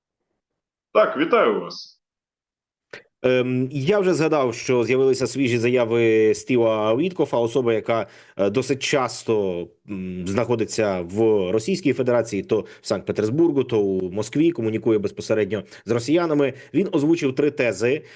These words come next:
Speaker 2: е, які будуть основними під час переговорів між Україною та Росією. Це питання українських територій, це питання статусу Запорізької А Е С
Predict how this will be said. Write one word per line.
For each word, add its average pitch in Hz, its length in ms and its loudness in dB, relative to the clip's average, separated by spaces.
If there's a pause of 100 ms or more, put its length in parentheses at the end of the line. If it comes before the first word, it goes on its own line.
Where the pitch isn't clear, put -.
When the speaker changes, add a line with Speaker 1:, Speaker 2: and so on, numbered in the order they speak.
(140)
Speaker 2:
е, 104 480 2
які 104 200 0
будуть 131 380 0 (180)
основними 135 720 0 (280)
під 113 120 -4
час 135 140 0
переговорів 123 540 2
між 120 260 -4
Україною 127 580 0
та 113 180 0
Росією. 101 640 -4
Це 131 200 -2
питання 131 400 -2
українських 117 520 -2
територій, 117 640 0 (180)
це 151 120 0
питання 139 380 -2
статусу 120 560 -4
Запорізької 117 720 0
А 127 120 0
Е 151 180 0
С - 160 -10